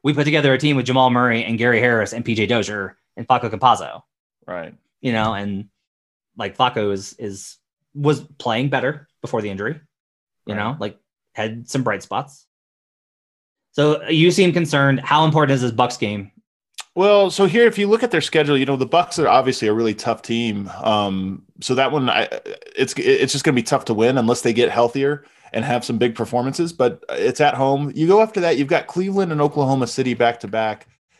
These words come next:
Speaker 1: Ooh.
Speaker 2: before you going, before getting the Lakers. Not, I'm not on a back to back, just in a row.
Speaker 1: I know,
Speaker 2: Sorry.
Speaker 1: but that's dangerous.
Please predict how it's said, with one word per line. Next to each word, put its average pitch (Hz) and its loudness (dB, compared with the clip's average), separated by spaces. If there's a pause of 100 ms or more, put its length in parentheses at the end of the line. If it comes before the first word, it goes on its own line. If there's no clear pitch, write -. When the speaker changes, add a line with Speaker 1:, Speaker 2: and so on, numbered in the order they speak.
(100)
Speaker 1:
Ooh. 117 -2
Speaker 2:
before 131 2
you 127 0
going, 123 2
before 120 -2
getting 117 0
the 104 0
Lakers. 104 -2 (140)
Not, 220 2
I'm 185 2
not 202 2
on 165 4
a 156 2
back 120 0
to 107 -8
back, 107 -2
just 127 -4 (100)
in 127 0
a 117 2
row. 101 2
Speaker 1:
I 135 -2
know, - 4
Speaker 2:
Sorry. 120 2
Speaker 1:
but 107 -6
that's 123 -6
dangerous. 107 -4